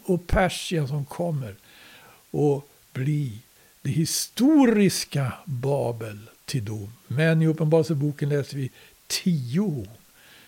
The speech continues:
Det är sju huvuden och tio horn. Tio horn, det tio horn som du har sett och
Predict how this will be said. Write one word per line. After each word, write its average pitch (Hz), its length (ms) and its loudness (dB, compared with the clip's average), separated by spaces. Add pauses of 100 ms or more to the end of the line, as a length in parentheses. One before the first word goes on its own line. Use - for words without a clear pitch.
(160)
Det 113 80 -4
är 123 40 -4
sju 170 720 0
huvuden 143 500 -2
och 131 120 -8 (160)
tio 151 500 -2
horn. 147 320 -4 (920)
Tio 160 400 2
horn, 139 640 -2 (120)
det 123 200 -8
tio 165 340 0
horn 170 360 2
som 151 140 -2
du 147 60 0
har 147 120 2
sett - 680 -4 (280)
och 143 440 -2